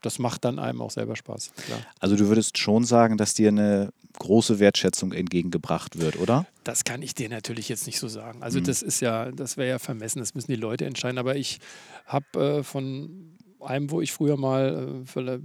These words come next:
Speaker 1: vielleicht sagt dir der Name Ernst Huberti noch was, also da hatte ich meine ersten Moderatorenseminare, damals als ich für Sat eins Frühstücksfernsehen moderiert habe. Und der hat immer gesagt, also wenn dich fünfzig Prozent der Leute gut finden, dann bist du ein Riese.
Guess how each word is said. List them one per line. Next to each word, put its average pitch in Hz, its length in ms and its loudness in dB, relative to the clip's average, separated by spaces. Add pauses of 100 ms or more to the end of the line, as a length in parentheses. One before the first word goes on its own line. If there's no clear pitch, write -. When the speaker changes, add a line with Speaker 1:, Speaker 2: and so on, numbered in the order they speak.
(180)
Speaker 1:
vielleicht 131 340 -4
sagt - 220 -6
dir 143 80 -2
der 135 240 -4
Name 123 280 -6
Ernst 131 240 -6
Huberti 123 380 -2
noch 135 160 -6
was, 131 260 -4
also 135 340 -6
da 127 160 -6
hatte - 120 -8
ich 139 80 -12
meine 131 220 -6
ersten 131 260 -6
Moderatorenseminare, 127 1160 -2
damals 123 280 -4
als 135 140 -6
ich - 80 -16
für 127 100 -8
Sat 117 180 -4
eins 127 220 -4
Frühstücksfernsehen 127 640 -6
moderiert 127 300 -4
habe. 131 60 -2
Und 117 80 -6
der 135 60 4
hat 131 60 0
immer 143 120 0
gesagt, 131 200 0
also 131 120 0
wenn 139 100 0
dich 135 100 -2
fünfzig 220 400 -2
Prozent 165 380 0
der 147 80 2
Leute 139 260 0
gut 147 240 -4
finden, - 320 -10 (320)
dann 120 140 -6
bist 135 180 -6
du 143 60 -6
ein 117 60 -6
Riese. 117 480 -4